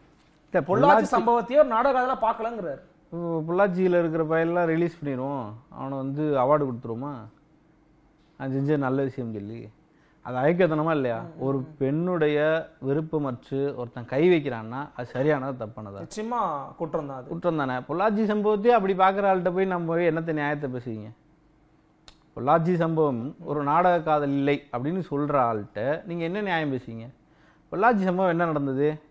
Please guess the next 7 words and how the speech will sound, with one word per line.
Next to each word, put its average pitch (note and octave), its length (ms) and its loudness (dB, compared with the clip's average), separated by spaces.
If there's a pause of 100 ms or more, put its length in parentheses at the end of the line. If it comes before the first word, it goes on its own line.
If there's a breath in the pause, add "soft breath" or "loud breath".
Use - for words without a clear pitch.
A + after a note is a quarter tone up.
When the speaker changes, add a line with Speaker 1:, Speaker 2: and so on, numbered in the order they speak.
(160)
Speaker 1:
அது C#3 260 -2
வந்து E3 560 0
முழுக்க F3 440 -4
முழுக்க C#3+ 600 -6
திட்டமிட்டு F3+ 680 -2
செஞ்ச C#3 240 0
வேலை, A2+ 200 -4